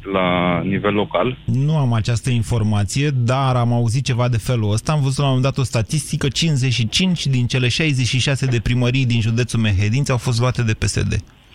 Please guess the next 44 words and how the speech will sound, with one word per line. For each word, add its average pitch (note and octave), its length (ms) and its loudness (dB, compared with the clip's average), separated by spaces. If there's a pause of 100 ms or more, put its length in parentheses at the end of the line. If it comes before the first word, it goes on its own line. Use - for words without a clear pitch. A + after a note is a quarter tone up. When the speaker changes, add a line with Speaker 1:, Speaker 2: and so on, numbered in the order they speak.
(440)
Speaker 1:
Este B2+ 300 -2
foarte B2+ 260 0
rău. G#2 140 2 (240)
Mă A#2+ 180 2
bucur D3 240 0
că - 80 -2
am C3+ 120 -2
intrat C#3 340 -2
și - 80 -6
aș C3+ 80 0
vrea C#3 160 0
să D3+ 60 -2
întreb C#3 340 -2
severinenii A#2+ 500 0
Speaker 2:
De A2 60 2
ce - 60 0
Speaker 1:
noștri. F#3+ 180 -2 (180)
Speaker 2:
să C3+ 80 -2
fie B2+ 80 2
foarte A2+ 340 -2
rău? G2+ 160 0 (360)
Speaker 1:
Pentru E3+ 500 0
că, F3+ 200 2 (640)
mă, D3 260 0 (300)
din D#3+ 140 0
ceea F3+ 140 2
ce G3 140 -2
s-a G3 60 -2
întâmplat D#3+ 340 -2
până D#3 160 -2
acum D3 220 -2
în C#3+ 80 0
turnul C#3 300 -2
Severin, B2+ 380 0
în A#2 60 2
acești A#2 360 0
ani A#2+ 140 0
cât G#2 140 -4
l-am G#2+ 140 0
avut A2 200 0
pe A#2+ 60 -2
domnul A#2 240 0
Gheorghe G2 580 0 (100)
primar A2+ 440 0